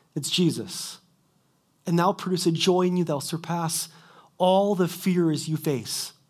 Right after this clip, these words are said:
all the fears of a trial or the people in your life. I'm gonna leave you this, this last little thing, that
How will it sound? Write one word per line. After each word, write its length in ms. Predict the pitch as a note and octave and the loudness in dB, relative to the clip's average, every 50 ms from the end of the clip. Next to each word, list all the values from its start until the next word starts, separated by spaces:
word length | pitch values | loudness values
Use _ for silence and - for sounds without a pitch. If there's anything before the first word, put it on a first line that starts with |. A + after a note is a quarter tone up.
| _ _ _ _ _ _ _ _ _ _ | _ _ _ _ _ _ _ _ _ _
all 160 | D#3 D#3 F3 | 0 0 2
the 100 | F3 F3+ | 2 0
fears 560 | E3+ - - F#3+ F#3 F#3 F3+ F3 E3 D#3+ - - - - - - | -2 0 0 2 4 4 4 4 2 0 -2 -8 -14 -20 -18 -10
of 120 | - C#3+ D3+ | -6 -4 -2
a 40 | D#3 | -2
trial 800 | D#3 - - - F#3+ D#3+ C#3 C#3+ C#3 C3+ C3 B2 A#2+ B2 - _ _ _ _ _ _ _ _ _ _ _ _ _ _ _ _ _ _ _ _ _ | -2 -2 -2 0 0 -2 -2 -2 -4 -4 -4 -6 -6 -8 -14 _ _ _ _ _ _ _ _ _ _ _ _ _ _ _ _ _ _ _ _ _
or 120 | - D3+ | -4 -2
the 80 | C#3+ C#3+ | -2 -2
people 460 | C#3+ C#3+ - - F3+ E3+ - E3+ D#3 | -2 -4 -2 -2 -2 0 0 0 0
in 60 | D3+ | 2
your 140 | D3 C#3 C3+ | 0 -2 -2
life. 500 | A#2+ A#2+ A#2+ A2+ A2 - - - - - _ _ _ _ _ _ _ _ _ _ _ _ _ _ _ _ _ _ _ _ _ _ _ _ _ _ _ _ _ _ _ _ _ _ _ _ _ _ _ _ _ _ _ _ _ _ _ _ _ _ _ _ _ _ _ _ _ _ _ _ _ _ _ _ _ _ _ _ _ _ _ _ _ _ _ _ _ _ _ _ _ _ _ _ _ _ _ _ _ _ _ _ _ _ _ | -4 -6 -6 -8 -10 -14 -18 -20 -20 -20 _ _ _ _ _ _ _ _ _ _ _ _ _ _ _ _ _ _ _ _ _ _ _ _ _ _ _ _ _ _ _ _ _ _ _ _ _ _ _ _ _ _ _ _ _ _ _ _ _ _ _ _ _ _ _ _ _ _ _ _ _ _ _ _ _ _ _ _ _ _ _ _ _ _ _ _ _ _ _ _ _ _ _ _ _ _ _ _ _ _ _ _ _ _ _
I'm 80 | - E3 | 0 2
gonna 80 | D#3+ | 4
leave 120 | D#3+ E3 D#3 | 4 2 2
you 60 | C#3+ | 0
this, 360 | C#3 C#3+ B2+ - - - - | -2 -2 -4 -4 -8 -10 -12
this 200 | - _ D3 - | -14 _ -8 -4
last 240 | D3+ C#3 C#3 C3 - | -2 -2 -2 -2 -2
little 140 | D#3 C3+ B2+ | -6 -6 -6
thing, 280 | - C#3+ B2+ B2 B2+ B2+ | -6 -8 -8 -6 -6 -4
that 180 | C3 C3 B2+ | -4 -6 -6